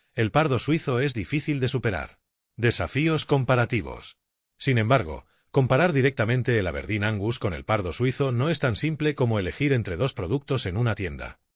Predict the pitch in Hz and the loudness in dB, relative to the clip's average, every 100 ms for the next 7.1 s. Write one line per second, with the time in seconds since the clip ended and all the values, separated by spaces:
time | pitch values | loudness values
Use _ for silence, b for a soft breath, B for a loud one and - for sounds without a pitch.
0 | _ _ 131 123 113 139 160 147 139 143 | _ _ 2 4 4 2 0 0 0 0
1 | 113 90 123 123 120 - 98 78 87 107 | -2 -2 0 2 0 0 -4 -2 -4 -2
2 | 101 101 90 85 - 110 76 - - _ | -2 -2 -4 -4 -2 -2 -4 -10 -18 _
3 | _ 131 127 120 120 - 175 135 101 139 | _ 2 4 4 2 0 0 0 -2 -2
4 | 143 143 147 95 127 127 135 113 90 87 | 0 2 2 2 0 0 0 -2 -2 -4
5 | 90 90 - 110 123 117 101 - - 143 | -6 -8 -4 0 0 0 -4 -6 -4 -4
6 | 143 139 117 123 123 113 110 101 104 73 | -2 -2 0 0 2 2 0 -2 -4 -6
7 | 58 | -10